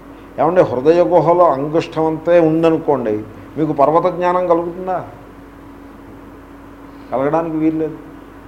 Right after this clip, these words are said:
పర్వతం ఎంత ఉంటుంది? మరి హృదయ గుహలో అంగుష్టం అంతే నిజంగా అంతే ఉంటే పర్వత జ్ఞానం కలగకూడదు.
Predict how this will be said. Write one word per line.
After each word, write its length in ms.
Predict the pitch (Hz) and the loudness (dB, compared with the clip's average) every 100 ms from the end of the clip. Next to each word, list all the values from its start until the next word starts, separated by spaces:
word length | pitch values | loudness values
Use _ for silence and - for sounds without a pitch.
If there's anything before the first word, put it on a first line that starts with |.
| - 110 | -10 -6
పర్వతం 380 | 120 143 175 | -4 -2 -2
ఎంత 160 | 165 160 | -4 -6
ఉంటుంది? 340 | 165 170 180 208 - - - - - - - - - - - - - - - | -10 -12 -14 -16 -20 -20 -20 -20 -20 -20 -20 -20 -20 -20 -20 -20 -20 -20 -6
మరి 400 | 131 147 143 170 | -2 0 0 -2
హృదయ 340 | 113 127 160 | -6 -2 -2
గుహలో 480 | 170 151 - 175 180 | 0 -2 -4 0 6
అంగుష్టం 640 | 170 139 151 175 - 175 175 | 6 6 2 -4 -4 -2 -2
అంతే 340 | 165 156 202 | -2 0 2
నిజంగా 460 | 175 156 180 180 160 | 2 -2 2 4 4
అంతే 460 | 131 135 160 208 | 2 -6 2 4
ఉంటే 640 | 208 202 160 160 104 - - - - - | 4 2 2 4 4 0 -8 -20 -20 -4
పర్వత 200 | 143 196 | 0 2
జ్ఞానం 420 | 214 208 214 208 185 | 2 2 0 0 0
కలగకూడదు. 500 | 180 180 156 123 | 0 0 -6 -8